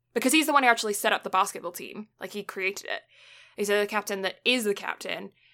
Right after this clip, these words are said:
is better in, like, on-court circumstances with morale and,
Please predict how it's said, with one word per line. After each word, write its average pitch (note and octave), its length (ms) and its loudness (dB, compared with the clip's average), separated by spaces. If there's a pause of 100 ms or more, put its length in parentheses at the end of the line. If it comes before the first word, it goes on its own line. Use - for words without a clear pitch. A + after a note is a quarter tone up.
is G#3+ 180 2
better G3+ 560 4 (320)
in, G#3+ 220 2
like, - 280 0 (480)
on-court G#3 600 2
circumstances G3 840 -2
with F#3 160 -6
morale F#3 640 4
and, F3+ 420 -6